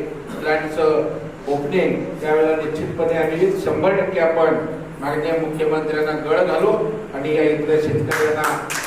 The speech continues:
या ठिकाणी मार्गदर्शन करण्यासाठी, शेतकऱ्यांचं दर्शन घेण्यासाठी नक्कीच माननीय मुख्यमंत्री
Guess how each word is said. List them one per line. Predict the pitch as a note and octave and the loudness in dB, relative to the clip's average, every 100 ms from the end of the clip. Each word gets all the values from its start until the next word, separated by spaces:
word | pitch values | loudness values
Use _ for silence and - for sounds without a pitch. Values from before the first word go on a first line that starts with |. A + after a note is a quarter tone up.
| - - - - | -2 0 0 0
या | A3 | 2
ठिकाणी | - - - - - - - - | 2 0 0 -2 -2 -2 -2 -2
मार्गदर्शन | - - - F#3+ F#3 F3+ F3 D#3+ | -2 -2 0 0 0 0 0 -2
करण्यासाठी, | D#3 D3+ D3+ D3+ D3+ D3+ C#3+ - - - - | -4 -4 -2 -4 -4 -2 -2 -4 -8 -12 -10
शेतकऱ्यांचं | D3+ D3+ D#3 D#3 D3+ D#3 D3+ | -8 -4 0 2 2 2 2
दर्शन | D3+ F3+ F#3 | 0 0 0
घेण्यासाठी | D3+ D3 D3+ D3 C#3+ D3+ C3 C3+ - - - | 0 0 0 0 0 0 0 -2 -6 -10 -8
नक्कीच | C3+ D3+ - F#3 F3 | -4 -4 0 0 0
माननीय | D3+ D3+ D3+ D3+ D3+ | 0 0 0 2 2
मुख्यमंत्री | D3+ D3 D3 D3+ D3 D3 D3+ D3 | 2 -2 -2 -2 -2 -2 -2 -2